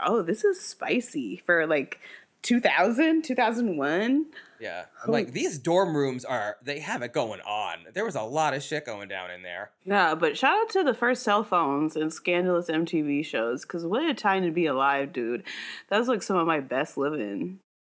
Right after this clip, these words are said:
Speaker 2: Right? And then at night, I would go to bed. Oh my God, during one of those nights is when I found out Aaliyah died.
Speaker 1: She died on my birthday. I found out in seventh grade.
Speaker 2: Oh, yeah, she did. I remember
Speaker 1: Mm-hmm.
Speaker 2: it was, like, three o'clock in the morning. I was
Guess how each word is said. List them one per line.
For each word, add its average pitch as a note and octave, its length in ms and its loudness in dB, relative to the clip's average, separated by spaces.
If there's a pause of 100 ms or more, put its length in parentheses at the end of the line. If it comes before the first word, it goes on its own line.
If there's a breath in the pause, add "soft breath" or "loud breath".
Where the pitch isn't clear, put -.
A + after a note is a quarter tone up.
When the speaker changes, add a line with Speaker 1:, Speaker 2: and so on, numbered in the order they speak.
(140)
Speaker 2:
Right? D3+ 260 -8
And D3 140 -4
then G3 100 4
at C#3+ 120 2
night, C#3 280 0
I D3 80 2
would C3+ 140 -4
go C#3 120 -2
to B2+ 80 -8
bed. B2+ 380 -2
Oh G3 80 -6
my G#3+ 140 -2
God, F3 380 0
during D#3+ 260 0
one E3 120 0
of D#3+ 80 -2
those E3 200 -2
nights D3+ 220 -2
is B2+ 100 -8
when C#3 120 0
I C3 60 0
found C#3 240 -2
out C#3+ 160 4
Aaliyah A2 460 -6
died. D2 500 -10
Speaker 1:
She - 180 -2
died B3+ 160 6
on C4 80 4
my B3+ 80 4
birthday. E3+ 480 0
I F3 120 2
found G3+ 240 2
out F#3+ 280 4
in E3 120 0
seventh F3+ 340 -2
grade. E3+ 420 -2
Speaker 2:
Oh, E3+ 220 -6
yeah, G#3 320 -10
she A3+ 240 -8
did. A3 460 -6
I D3+ 80 0
remember E3+ 340 2
Speaker 1:
Mm-hmm. C#3 60 -4
Speaker 2:
it C#3 60 -4
was, D#3+ 120 -6
like, D3 160 -2
three E3 340 -4
o'clock F3 320 -4
in F3+ 60 -2
the D3 80 -4
morning. B2+ 440 -4
I A#2+ 140 -2
was G#2+ 320 -10